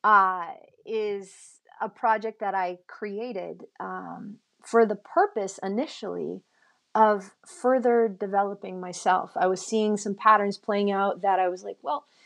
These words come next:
that's, that's something I wanna transcend, and I wanna transcend this through a process."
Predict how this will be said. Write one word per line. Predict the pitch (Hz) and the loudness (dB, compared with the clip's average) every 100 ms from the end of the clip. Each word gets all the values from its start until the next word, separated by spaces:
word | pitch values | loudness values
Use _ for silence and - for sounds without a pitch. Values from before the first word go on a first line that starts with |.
| _ - | _ -6
that's, | - 269 - - - - - | -4 -4 -8 -14 -18 -18 -6
that's | 247 247 | -6 -4
something | 247 233 214 | -2 -2 -2
I | 190 | -2
wanna | 190 180 | -2 -2
transcend, | 180 180 175 - 180 160 | -6 -8 -8 -4 -4 -4
and | 175 | -4
I | 175 | 0
wanna | 185 | 0
transcend | 175 - 185 180 185 180 | -2 -2 -2 0 -2 0
this | 175 | -2
through | - 185 | 0 0
a | |
process." | 180 - 180 - 180 - - | 2 4 4 2 -4 -4 -12